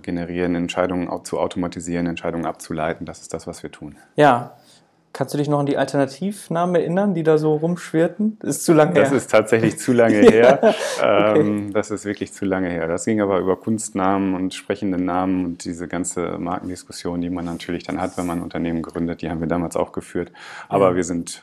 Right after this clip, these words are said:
Speaker 1: froh mit der Informationsfabrik.
Speaker 2: Okay, also Informationen generieren, aus Daten natürlich, woher sonst? Wenn wir so zurückschauen auf die letzten Jahre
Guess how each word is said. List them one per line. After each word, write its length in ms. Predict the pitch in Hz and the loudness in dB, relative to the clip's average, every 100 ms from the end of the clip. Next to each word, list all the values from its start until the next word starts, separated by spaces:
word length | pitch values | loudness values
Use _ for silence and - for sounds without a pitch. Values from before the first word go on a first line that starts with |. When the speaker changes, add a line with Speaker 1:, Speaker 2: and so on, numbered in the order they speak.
| _ | _
Speaker 1:
froh 220 | - 120 | 2 4
mit 160 | 110 98 | 6 4
der 100 | - | 0
Informationsfabrik. 760 | - 87 85 85 - 78 71 - - _ | -2 -6 -6 -8 -10 -14 -14 -16 -20 _
Speaker 2:
Okay, 360 | 180 175 135 - - - - | 0 2 0 -2 -18 -6 6
also 360 | 151 156 135 | 8 8 8
Informationen 1160 | 139 160 170 156 151 - 165 175 170 151 143 127 - _ | 6 4 6 6 6 6 10 10 10 8 6 0 -8 _
generieren, 1040 | 135 131 160 147 151 160 190 202 226 247 277 - _ | 0 6 8 8 6 4 4 6 6 6 0 -8 _
aus 320 | - 131 123 127 | 0 0 0 2
Daten 420 | 123 143 - 196 | 2 2 2 2
natürlich, 600 | 190 190 196 208 208 - | 2 2 2 2 -2 -2
woher 300 | 147 143 135 | 2 4 6
sonst? 560 | 127 151 240 254 - - - - - - _ _ - - - | 6 6 6 2 -4 -16 -20 -20 -20 -20 _ _ -20 -20 -18
Wenn 260 | 165 165 196 | 6 8 10
wir 60 | |
so 140 | 180 190 | 8 6
zurückschauen 360 | - 233 233 | 6 4 6
auf 60 | 220 | 4
die 80 | 185 | 6
letzten 380 | 185 190 - 175 | 4 4 2 6
Jahre 840 | 151 160 190 208 208 233 254 | 6 6 6 6 8 8 8